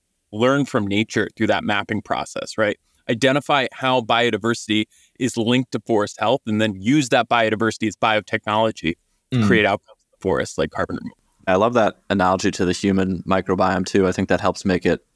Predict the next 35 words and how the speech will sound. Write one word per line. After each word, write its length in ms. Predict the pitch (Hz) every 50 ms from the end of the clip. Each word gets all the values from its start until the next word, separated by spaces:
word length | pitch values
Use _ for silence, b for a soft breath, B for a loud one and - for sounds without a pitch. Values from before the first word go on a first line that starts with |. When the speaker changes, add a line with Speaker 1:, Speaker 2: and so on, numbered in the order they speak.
| _
Speaker 2:
pretty 180 | - 113 95 92
appreciable, 640 | 90 92 - 98 92 - - 90 95 90 90 87 92 -
uh, 120 | - - -
the 100 | - 101
work 200 | 92 92 92 -
that 100 | - 80
you 120 | 95 98 95
all 100 | 92 95
are 80 | 95
doing. 320 | 90 98 98 98 95 95 95 - _ _ _ _ _ _ _ _ _
And 300 | 135 135 131 123 113 90
there's 160 | 123 117 110
an, 140 | 135 139 - - -
a 60 | 120
couple 220 | - 180 190 - 147
things 420 | - 127 117 107 107 95 - -
that, 260 | 110 113 101 - -
before 240 | - 98 - - 113
we 120 | 107 107 101
dive 200 | 104 98 95 85
deeper 300 | - 104 95 - 98 98
on 300 | 95 92 92 90 85 -
the 80 | - 101
business 360 | 90 98 95 87 107 98 -
and 100 | - 98
the 40 | 92
work 180 | 92 90 - -
that 80 | 104
you 100 | 95 95
all 80 | 92 92
are 80 | 90
doing, 240 | 92 95 92 92 92
that 100 | 95 92
I 60 | 90
think 220 | - - 98 90